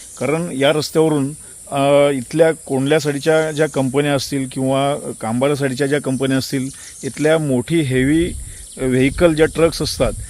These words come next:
त्यासुद्धा याच्यावरून जात असतात आणि, अ, हा सुद्धा पूल कोसळण्याची भीती आहे. आपण आत्ताच, अ, काही दिवसापूर्वी पाहिलं असेल की पुण्याला, अ, इंद्रायणी नदीवरती जो छोटासा ब्रिज होता लोकांना ये जा करण्यासाठी,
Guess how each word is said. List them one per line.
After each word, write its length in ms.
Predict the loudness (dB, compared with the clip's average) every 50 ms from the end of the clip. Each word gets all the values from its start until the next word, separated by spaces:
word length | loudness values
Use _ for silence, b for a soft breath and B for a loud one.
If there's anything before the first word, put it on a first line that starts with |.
| B B B B
त्यासुद्धा 460 | -4 -2 -2 -4 -4 0 2 4 4 4
याच्यावरून 500 | 4 2 2 0 0 0 -2 -4 -4 -6
जात 260 | -4 0 0 0 0 0
असतात 280 | -2 -6 -6 -6 -6 -6 -8 -12 -10 -8
आणि, 480 | -6 -6 -4 -4 -2 -2 -2 -2 -4 -6 -10 -10 -8
अ, 200 | -4 -4 -2 -2 0
हा 300 | 2 2 2 2 2 0
सुद्धा 360 | -4 -6 -4 0 0 0 0
पूल 320 | 0 -2 -4 -2 -2 -2
कोसळण्याची 760 | -2 -2 -4 -4 -2 0 0 0 0 -2 -4 -4 -4 -4 -6
भीती 340 | -4 -4 -4 -2 2 4 4
आहे. 220 | 4 4 4 0 -4 -6 -10 B B B B B B B
आपण 340 | -8 -4 -2 0 0 0 -2 -4 -4 -4
आत्ताच, 480 | -4 -4 -4 0 0 0 0 0 0 0
अ, 340 | 2 2 4 4 2 2 0 -2 B B B B -2
काही 120 | 0 2 2
दिवसापूर्वी 440 | 2 0 0 0 0 0 0 -2 0
पाहिलं 280 | 2 2 4 4 4
असेल 180 | 4 2 0 -2 -2
की 60 | -4
पुण्याला, 720 | -4 -4 -2 -2 0 0 0 2 2 2 2 2 2 0 -2 -6 -6
अ, 40 | -4
इंद्रायणी 800 | -2 0 2 2 4 6 4 4 4 2 0 0 0 -2 -2 -2
नदीवरती 720 | 0 0 0 2 2 2 2 2 2 2 2 2 2 0 B B B B B B B B -6 0
जो 180 | 2 4 2 2
छोटासा 460 | 2 -2 0 2 4 4 4 4 2
ब्रिज 220 | 2 2 2 2
होता 180 | 2 0 0 0
लोकांना 680 | 0 0 0 0 0 0 0 0 0 0 0 0 0 2
ये 140 | 2 4
जा 120 | 4 4 4
करण्यासाठी, 600 | 4 2 0 0 0 0 0 0 0 -2 -2 -2